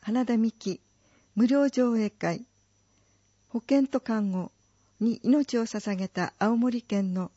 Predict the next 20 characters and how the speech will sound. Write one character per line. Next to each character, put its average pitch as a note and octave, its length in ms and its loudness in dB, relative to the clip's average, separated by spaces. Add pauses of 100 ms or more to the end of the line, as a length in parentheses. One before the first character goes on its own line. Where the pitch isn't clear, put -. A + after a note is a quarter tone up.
(420)
伝 C4 200 6
説 - 260 -4
の B3+ 100 2
看 A#3+ 260 -2
護 G#3+ 120 0
の G#3 120 -2
人、 - 340 -6 (280)
花 B3 240 0
田 B3+ 120 2
美 B3 140 4
希 - 140 -4
の G3+ 220 -2
生 C#4 300 2
涯 B3 240 2
を - 100 -2
描 G#3 280 0
い G3+ 60 -4
た F#3 260 -8 (520)
映 A3+ 220 6
画、 G3+ 220 0